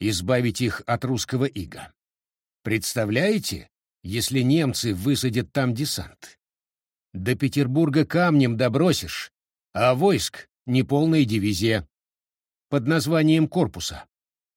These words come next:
«Так усильте присутствие. Что мешает?» «Много что. Автономию княжества росчерком пера не ликвидировать. Приходится действовать осторожно,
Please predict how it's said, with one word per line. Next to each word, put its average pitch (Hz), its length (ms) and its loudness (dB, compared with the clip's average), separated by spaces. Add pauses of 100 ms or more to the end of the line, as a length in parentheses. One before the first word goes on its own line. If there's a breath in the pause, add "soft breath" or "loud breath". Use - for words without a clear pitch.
(260)
«Так - 220 -10
усильте 113 580 0
присутствие. - 960 -6
Что - 280 0
мешает?» 127 460 -2 (920)
«Много 220 560 4
что. - 520 -8 (920)
Автономию 151 840 2
княжества 131 800 0
росчерком 151 640 0
пера 131 340 0
не 139 140 4
ликвидировать. 131 960 -2 (480)
Приходится 135 680 -2
действовать 127 680 0
осторожно, 113 760 -4